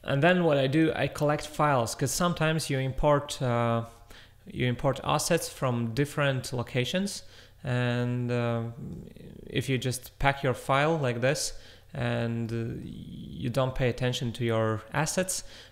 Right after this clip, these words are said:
the, the other party that is trying to open up your project, uh, they will get, uh, missing file errors and they will not be able to use your project. So another way, to click on File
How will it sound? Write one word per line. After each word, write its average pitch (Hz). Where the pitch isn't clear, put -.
the, 117
the 117
other 143
party 160
that 123
is 113
trying 120
to 117
open 123
up 120
your 113
project, 151
uh, -
they 120
will 120
get, 120
uh, 113
missing 123
file 123
errors 135
and 120
they 113
will 113
not 117
be 117
able 117
to 120
use 110
your 131
project. -
So 127
another 139
way, 165
to -
click 123
on 117
File 151